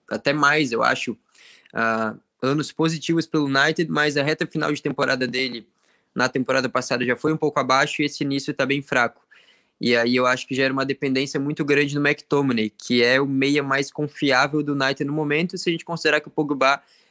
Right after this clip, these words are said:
é um cara cada vez mais voltado pra ponta esquerda e que como meia central não passa tanta confiança também. Aí, claro, tem o Matip ali que é uma opção, mas é uma opção que é bem distante do que é o ideal.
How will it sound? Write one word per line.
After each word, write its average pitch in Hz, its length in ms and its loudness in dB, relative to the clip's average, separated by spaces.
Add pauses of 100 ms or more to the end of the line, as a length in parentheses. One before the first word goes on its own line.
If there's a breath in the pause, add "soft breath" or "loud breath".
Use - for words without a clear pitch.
(140 soft breath)
é 127 80 -2
um 131 60 -2
cara 139 200 2
cada 131 240 0
vez 139 200 -2
mais 135 380 0
voltado 131 640 -2
pra 131 140 -2
ponta 131 280 -8
esquerda 139 460 -2
e 139 40 -2
que - 100 -20
como 139 220 -4
meia 135 200 0
central 127 460 -2
não 127 160 -6
passa 127 280 -2
tanta 123 220 -8
confiança 127 460 -10
também. 131 380 -4 (320 loud breath)
Aí, 131 140 2
claro, 139 280 2
tem 120 160 -4
o 123 40 -2
Matip 127 520 -4
ali 131 160 0
que - 100 -10
é 127 40 2
uma 127 100 -2
opção, 135 460 -4
mas 117 420 -2
é 117 60 -2
uma 120 100 -2
opção 131 420 -4
que 123 320 -4 (520 soft breath)
é 117 200 2
bem 127 240 2
distante 147 560 0
do 127 120 -2
que - 160 -2
é 135 60 4
o 127 80 2
ideal. 127 500 2